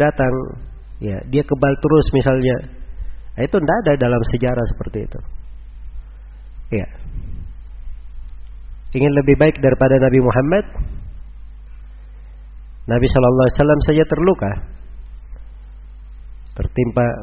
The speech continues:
penyakit. Iya. Baik. Jadi hal-hal yang seperti itu, itu bukan ukuran seorang itu berada di atas ketaatan. Kemudian yang ketiga, di dalam hadits ini terdapat kewajiban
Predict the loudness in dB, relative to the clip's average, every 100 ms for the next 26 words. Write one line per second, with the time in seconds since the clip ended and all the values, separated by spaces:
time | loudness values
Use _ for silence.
0 | 0 4 4 4 -2 -4 -12 -14 -14 -14
1 | -16 -16 -18 -16 -10 -10 -8 -10 -2 -2
2 | -2 -12 -12 -14 -16 -16 -14 -16 -16 -14
3 | -12 0 0 0 -8 -16 -16 -16 -16 -14
4 | -2 0 4 4 6 6 8 8 6 4
5 | 4 4 4 2 4 4 4 2 2 4
6 | 4 4 2 6 6 8 4 2 4 6
7 | 4 4 2 4 4 4 2 2 4 2
8 | 2 -8 -14 -16 -16 -18 -16 -16 -16 -16
9 | -16 -16 -4 0 2 2 0 -4 -6 -14
10 | -14 -14 -14 -12 -10 -8 -8 -10 -12 -12
11 | -12 -12 2 8 8 8 8 8 10 10
12 | 10 10 8 6 6 6 6 4 6 6
13 | 6 6 6 8 6 6